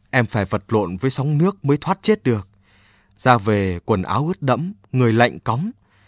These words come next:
Thấy thế, bà thím nổi cơn lôi đình, mắng em như tát nước vào mặt,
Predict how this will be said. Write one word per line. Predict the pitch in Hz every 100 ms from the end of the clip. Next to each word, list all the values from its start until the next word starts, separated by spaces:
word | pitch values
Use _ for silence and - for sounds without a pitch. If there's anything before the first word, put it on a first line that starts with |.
| _ _ _ -
Thấy | 117
thế, | 127 123 113 135 165 - _ _
bà | 139 113
thím | 98 120 147 190
nổi | 147 98
cơn | - 175
lôi | 165 170
đình, | 127 113 90 80 _ _ _
mắng | 104 143
em | 131 143 139
như | 139
tát | 131 170 180
nước | 208 -
vào | 107
mặt, | 101 98